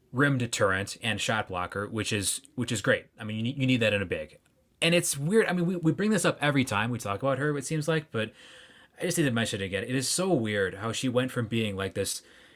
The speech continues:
this toolsy scoring forward in college to a defensive specialist who, like, literally never shoots the basketball at the pro level. I mean, she ranked in the top ten in both offensive rebounding and block percentage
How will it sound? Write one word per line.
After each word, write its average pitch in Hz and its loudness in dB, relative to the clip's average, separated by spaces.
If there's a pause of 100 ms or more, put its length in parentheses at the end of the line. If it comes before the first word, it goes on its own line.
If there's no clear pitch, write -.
this 127 -2
toolsy 127 0
scoring 107 -2
forward 117 2 (520)
in 104 -8
college 107 -2
to 110 -2
a 98 -2 (420)
defensive 123 0
specialist - -4
who, 104 -8
like, 95 -6 (220)
literally 113 0
never 101 -2
shoots - -8
the 95 -8
basketball 85 -8 (120)
at - -12
the 101 -8
pro 98 -4
level. 82 -6 (800)
I 139 0
mean, 151 2
she 175 -2
ranked 190 4
in 254 2
the 208 0
top 151 0
ten 156 0 (180)
in 127 -4
both 120 4
offensive 123 -2
rebounding 123 0
and 131 -4
block 92 0
percentage 98 -4